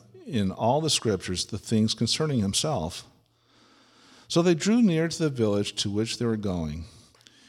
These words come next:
He acted as if he were going farther,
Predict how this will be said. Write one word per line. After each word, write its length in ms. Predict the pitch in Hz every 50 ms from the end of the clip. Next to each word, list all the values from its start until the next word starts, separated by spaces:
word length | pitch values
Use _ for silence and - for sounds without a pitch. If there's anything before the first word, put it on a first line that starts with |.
| _ _
He 220 | - - 113 110
acted 400 | 117 143 151 - 123 110 98 95
as 180 | 98 98 95 98
if 180 | 95 92 -
he 120 | - 113 113
were 160 | 107 104 95
going 320 | 90 98 98 101 101 98
farther, 560 | 92 - 113 117 135 143 110 90 78 82 85